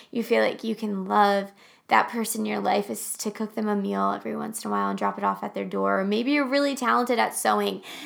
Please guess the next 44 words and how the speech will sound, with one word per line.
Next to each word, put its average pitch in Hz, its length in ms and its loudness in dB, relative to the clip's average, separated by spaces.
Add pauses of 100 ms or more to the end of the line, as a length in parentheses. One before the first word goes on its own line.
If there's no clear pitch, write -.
(100)
and 240 300 4
you 240 460 4
are 214 440 6 (120)
donating 233 480 2
your 214 120 2
sewing 214 440 0
skills 214 480 -2
to - 100 -8
make 202 300 2
a 202 60 0
dress 190 380 0
for - 140 -10
your 185 180 -4
sister 180 440 -4
or - 300 -4
to - 100 -8
make 208 180 -4
a 208 120 -2 (220)
dress 202 300 2
for - 140 -12
your 190 120 -2
mom 190 440 4
or - 160 -8 (360)
whoever 254 380 6
else. 214 320 6
Or 214 60 0
maybe 240 300 2
you're 311 180 0
really 294 320 2
talented 233 600 -2
at 202 140 0
just - 240 -10
encouraging. 196 800 -6 (240)
So - 160 0
you're 240 240 2
giving 240 380 2
encouraging 214 800 -2
words 196 520 -2
to 208 80 -4
your 202 160 -2
family 190 440 -4
members 190 500 -6
and 196 180 -8
to, 196 340 -4